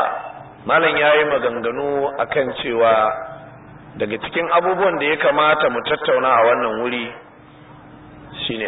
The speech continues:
aure. Ya ake aure? Ya ya kamata a neme shi? Ya ya kamata a ɗaura shi? Da makamantan abubuwan da ke da alaƙa da wannan.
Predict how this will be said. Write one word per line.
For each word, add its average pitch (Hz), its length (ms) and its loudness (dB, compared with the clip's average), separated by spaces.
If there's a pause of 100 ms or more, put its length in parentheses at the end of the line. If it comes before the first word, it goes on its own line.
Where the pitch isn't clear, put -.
aure. 104 340 0 (1160)
Ya 104 180 -2 (100)
ake - 240 0
aure? 101 400 0 (1040)
Ya - 120 2
ya 117 120 4
kamata 110 580 0 (840)
a 101 80 0
neme 101 360 -6
shi? - 220 -6 (880)
Ya - 140 2
ya 117 80 4
kamata 117 440 -2
a 90 120 2 (100)
ɗaura 117 380 2
shi? 101 220 -6 (880)
Da 101 80 -6
makamantan 104 580 -4
abubuwan 107 400 -2
da 92 60 -6
ke 90 160 -8
da 85 100 -2
alaƙa 95 380 0
da 90 160 -4
wannan. 87 260 -8